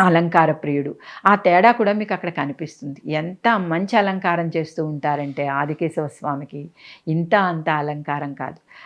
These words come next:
ఆయన్ని అలా చూస్తూ ఉండాలనిపిస్తుంది మనకి. ఆదికేశవ ఘాట్కి మీరు ఎప్పుడైనా వెళ్తే తప్పకుండా ఒక గంట, రెండు గంటలు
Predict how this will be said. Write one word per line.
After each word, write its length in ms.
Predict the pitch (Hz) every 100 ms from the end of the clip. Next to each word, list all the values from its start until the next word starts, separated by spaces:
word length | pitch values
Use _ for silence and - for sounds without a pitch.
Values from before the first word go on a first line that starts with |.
| -
ఆయన్ని 260 | 175 180 175
అలా 200 | 160 185
చూస్తూ 720 | 190 - 185 247 208 - 226
ఉండాలనిపిస్తుంది 920 | 202 175 165 160 151 143 139 - 156 156
మనకి. 260 | 160 - _ - - - -
ఆదికేశవ 680 | 160 160 180 190 202 190 185
ఘాట్కి 420 | 165 165 160 -
మీరు 220 | 208 185 156
ఎప్పుడైనా 520 | 143 - 160 160 165
వెళ్తే 640 | 147 151 147 143 160 165 - _ _ -
తప్పకుండా 640 | 160 - 190 185 175 226 233 - - -
ఒక 180 | 180 185
గంట, 360 | 170 170 170
రెండు 300 | 180 165 156
గంటలు 400 | 147 143 156 240